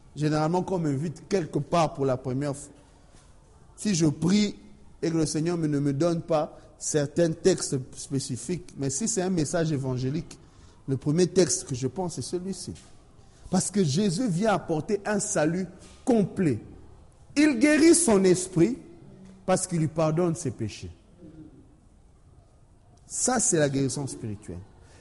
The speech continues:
Il guérit son âme. Comment ? Yesu a tout nié. Veux-tu être guéri ? Écoutez la réponse de ce papa. Il va donner deux éléments qui nous montrent que son âme était brisée. Il dit à Jésus, « Jésus,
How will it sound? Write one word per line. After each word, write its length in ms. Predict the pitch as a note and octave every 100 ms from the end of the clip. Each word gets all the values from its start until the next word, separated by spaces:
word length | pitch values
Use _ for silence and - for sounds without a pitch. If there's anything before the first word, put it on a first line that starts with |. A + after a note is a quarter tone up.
| -
Il 240 | D4 D#4
guérit 320 | A3+ D#4+ E4 F4
son 280 | C#4 A#3+ B3
âme. 400 | C4+ G3 C#3 G#2+ -
Comment ? 600 | A#3 A#3+ A#3+ C#3+ - - - - - - -
Yesu 280 | A3+ D#4+ -
a 240 | B3+ C4+
tout 180 | - B3
nié. 420 | A#3+ A#3 A3+ A3+ - - - -
Veux-tu 560 | A#2 G3+ G#3+ - C4 -
être 340 | A3 F#3+ E3
guéri ? 460 | C#3+ C3 C3 A2+ F#2+ E2 - - - - - -
Écoutez 400 | A3+ - G#3 B3+
la 100 | G#3
réponse 480 | D#3 D3 D#3+ D3 D3+
de 80 |
ce 160 | B2 -
papa. 400 | G#2 G2 - E2 - - - - - - _
Il 80 | E3+
va 140 | E3 A3+
donner 260 | F3 F#3+
deux 520 | F3+ D#3+ F4 F4+ F3+
éléments 440 | F#3+ F#3 F3 F#3 G3
qui 200 | - G3
nous 100 | E3+
montrent 380 | E3 F3+ F3 C3+
que 100 | D3
son 400 | - C3+ C3+ D#3
âme 340 | E3+ C#3+ A2+ -
était 240 | A2+ C#3
brisée. 400 | A#2 G#2 G#2 F2+ E2+ - - - - - F#3+ - - - - - - - -
Il 80 | C3+
dit 120 | F3
à 120 | G3+
Jésus, « 320 | E3 D#3 C#3+ D3+
Jésus, 560 | F3 A3 F3+ A3+ D3